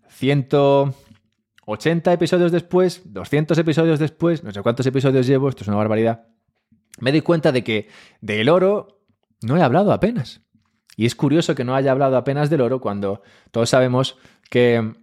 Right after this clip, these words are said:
se compara muchas veces a Bitcoin con el oro. Y se compara a Bitcoin con el oro porque tiene una serie de características Bitcoin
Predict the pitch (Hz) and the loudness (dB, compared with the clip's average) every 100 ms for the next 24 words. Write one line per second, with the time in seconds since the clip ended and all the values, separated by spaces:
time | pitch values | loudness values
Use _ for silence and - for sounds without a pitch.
0 | _ - 117 113 151 123 151 - _ _ | _ -6 -2 0 0 0 -4 -10 _ _
1 | _ _ _ _ _ _ 147 151 107 131 | _ _ _ _ _ _ -4 -2 0 0
2 | 113 139 - _ _ _ - 135 123 117 | 0 -6 -12 _ _ _ -4 -2 0 -2
3 | - 113 135 _ _ - 98 87 - _ | -4 -6 -8 _ _ -8 -6 -8 -14 _
4 | _ _ _ _ _ _ _ - 151 - | _ _ _ _ _ _ _ -12 -4 0
5 | 170 151 208 196 151 151 156 160 143 143 | 0 0 2 2 2 2 2 -2 -2 0
6 | 143 131 147 - _ _ 123 120 120 117 | 2 0 -2 -10 _ _ -4 0 2 2
7 | 110 - _ _ 135 139 131 147 131 123 | -2 -10 _ _ -4 -2 0 2 2 2
8 | 131 131 131 131 - 127 135 143 - _ | 2 2 0 -2 0 0 0 -2 -8 _
9 | _ _ _ _ 113 135 - 131 | _ _ _ _ -4 -2 -2 -6